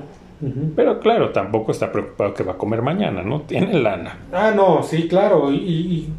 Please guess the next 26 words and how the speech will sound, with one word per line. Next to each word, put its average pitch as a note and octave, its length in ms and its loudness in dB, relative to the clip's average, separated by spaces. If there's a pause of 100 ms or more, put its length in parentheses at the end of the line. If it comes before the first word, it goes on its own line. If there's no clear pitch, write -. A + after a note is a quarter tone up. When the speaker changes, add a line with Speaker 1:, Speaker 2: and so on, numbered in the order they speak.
Speaker 1:
y, G3+ 60 -2
y E3+ 40 2
digo, F3 520 2 (840)
ok, F#3+ 220 2 (680)
si F3 220 0
no A3+ 200 4
puedes A3+ 280 4
traerte F3 340 4
al D#3+ 140 4
mejor, D#3+ 480 2 (460)
pero D#3+ 200 4
tráete A3 380 2
gente F3+ 400 0
que D3 100 -2
realmente D#3 540 2
sepa, A#2+ 420 -6
¿no? G3 400 -2
Y, F3+ 280 -4
y F3 60 0
gente, G3 540 0
como E3 220 2
hemos F#3 200 2
comentado C3+ 580 -2
en C3+ 60 -2
otros C#3 280 -6
programas, C3 600 -4